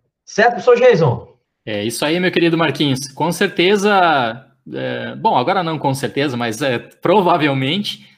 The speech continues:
Speaker 2: é, quando sair o, o artigo, aí, o paper, talvez a gente já esteja alguma outra em vias de estar aprovado, ou talvez a gente até já,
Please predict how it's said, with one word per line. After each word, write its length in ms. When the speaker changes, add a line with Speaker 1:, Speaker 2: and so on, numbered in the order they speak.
Speaker 2:
é, 500
quando 360
sair 500
o, 300
o 60
artigo, 460
aí, 120
o 80
paper, 640
talvez 440
a 40
gente 220
já 140
esteja 460
alguma 280
outra 400
em 160
vias 400
de 60
estar 300
aprovado, 720
ou 200
talvez 300
a 40
gente 280
até 240
já, 480